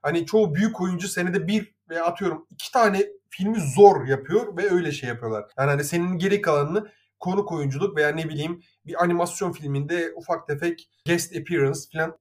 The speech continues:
o şekilde tamamlıyorlar seneyi. Nicolas Cage'in maşallah enerjisi var. Bu filmde de tüm bu yıllardan beridir o biriktirdiği tecrübesini hepsini buraya aktarmış.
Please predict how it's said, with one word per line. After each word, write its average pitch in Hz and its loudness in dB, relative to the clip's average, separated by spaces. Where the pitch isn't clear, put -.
o 240 2
şekilde 196 -2
tamamlıyorlar 120 -2
seneyi. 127 -8
Nicolas 147 -6
Cage'in 202 -2
maşallah 226 0
enerjisi 160 -2
var. 247 0
Bu 202 0
filmde 233 0
de 202 0
tüm 233 -4
bu 214 -2
yıllardan 190 2
beridir 170 -4
o 165 2
biriktirdiği 175 -4
tecrübesini 190 -2
hepsini 214 -2
buraya 143 2
aktarmış. 120 -4